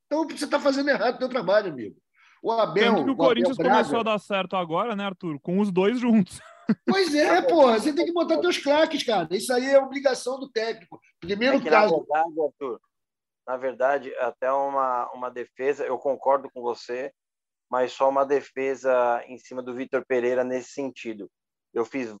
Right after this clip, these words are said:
Speaker 3: eu fiz várias críticas a ele, né? Daqui a pouco a gente vai entrar provavelmente nesse assunto, mas o Corinthians, quando perdeu do Flamengo na Libertadores,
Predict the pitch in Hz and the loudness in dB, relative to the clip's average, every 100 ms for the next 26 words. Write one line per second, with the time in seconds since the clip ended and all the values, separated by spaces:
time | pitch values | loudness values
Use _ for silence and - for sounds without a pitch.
0 | _ - 113 135 113 131 147 143 - 135 | _ -8 -8 -8 0 2 2 0 -4 -8
1 | 156 - 117 117 110 127 131 120 127 117 | -8 -4 -2 0 0 0 -4 -6 -6 -6
2 | 110 107 110 107 113 123 - 113 117 113 | -6 -8 -8 -6 -6 -8 -8 -2 0 -2
3 | 110 - 113 110 _ _ _ 110 110 110 | -6 -4 -4 -4 _ _ _ -4 -2 -4
4 | 113 113 - 110 101 - 98 - 139 135 | -6 -10 -10 -10 -8 -6 -8 -8 -10 -10
5 | - _ _ _ _ _ _ _ 120 131 | -14 _ _ _ _ _ _ _ 0 2
6 | 131 123 143 143 143 135 - 139 220 180 | 2 2 0 2 2 0 0 -2 -2 -6
7 | - 156 143 143 120 123 123 113 120 113 | -6 -6 -2 -4 -2 -6 -6 -4 -2 -2
8 | 117 117 113 110 107 107 113 107 107 98 | -4 -4 -4 -2 -4 -4 -6 -4 -6 -6
9 | 117 156 120 - - | -4 -4 -6 -16 -20